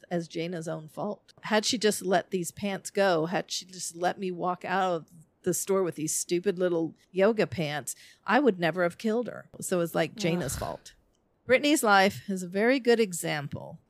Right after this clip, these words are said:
Speaker 1: how little crimes have a good possibility of escalating into larger crimes when not held in check. You know, nobody ever in Brittany's past would have said she was a violent person.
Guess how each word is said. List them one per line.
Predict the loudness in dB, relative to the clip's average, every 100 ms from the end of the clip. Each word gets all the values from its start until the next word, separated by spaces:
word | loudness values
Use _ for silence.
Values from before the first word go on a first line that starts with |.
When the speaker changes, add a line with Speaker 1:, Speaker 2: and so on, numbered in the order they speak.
| _
Speaker 1:
how | -6 2 4 4 2 -2
little | -8 0 2 2 0
crimes | -2 -2 -2 -2 -6 -8
have | -6 -6
a | -6
good | -4 0 0
possibility | 0 -2 -2 -4 -4 0 0 0 -4 -6 _ _ _ -6
of | -2 2
escalating | 4 2 -4 -6 -6 -8 -10
into | -14 -12 -10
larger | -4 -2 -4 -8
crimes | -8 -6 -6 -4 -6 -8 _ _ -8
when | -4 -2
not | -2 -4
held | -4 -6 -6
in | -12
check. | -8 -6 -6 _ -20 _ _ _ _
You | -6
know, | -6 -8 _
nobody | -12 -8 0 2 4 2 0 -2 _ _ _ _
ever | 6 8 8 4 0 -6
in | -6
Brittany's | -4 -4 -6 -8
past | -4 -6 -4 -8 -10 _ _ -4
would | 0 2
have | 2
said | 2 2
she | 2
was | 0 -2 -4
a |
violent | -6 -6 -8 -8
person. | -10 -6 -8